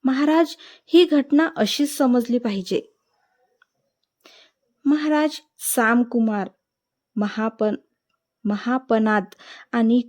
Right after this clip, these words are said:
कुसराजा हे तिन्ही बोधिसत्व ठरलेले देवपुत्र देवेंद्राच्याच प्रार्थनेमुळे कुळात जन्मास आले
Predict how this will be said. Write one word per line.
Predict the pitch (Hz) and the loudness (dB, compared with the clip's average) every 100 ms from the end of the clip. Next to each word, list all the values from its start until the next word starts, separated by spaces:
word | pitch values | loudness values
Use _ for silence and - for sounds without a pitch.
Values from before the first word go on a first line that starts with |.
| - | -8
कुसराजा | - 247 - 214 190 190 196 - _ _ _ _ 220 | -4 -2 -2 -4 -4 -8 -12 -16 _ _ _ _ -4
हे | 220 | -4
तिन्ही | - 220 208 202 233 | -4 -2 0 2 2
बोधिसत्व | 208 196 180 214 220 226 208 214 226 | 2 -2 -2 -4 -4 -4 -4 -2 -2
ठरलेले | 233 214 190 208 208 214 | -2 -6 -2 -2 2 0
देवपुत्र | 208 196 196 208 196 202 208 - - - - | 2 0 0 -2 -4 -2 -4 -4 -18 -20 -14
देवेंद्राच्याच | 208 247 247 269 269 254 247 240 254 262 277 - - _ _ _ _ _ | 2 6 6 6 4 2 0 0 -2 -2 -2 -8 -16 _ _ _ _ _
प्रार्थनेमुळे | 226 208 196 226 220 233 220 220 208 247 | -2 -2 -2 -2 0 2 2 4 4 4
कुळात | - 220 214 220 208 | 0 -2 0 -2 -4
जन्मास | 233 226 240 247 | -2 -2 -4 -6
आले | 247 226 226 | -6 -4 -6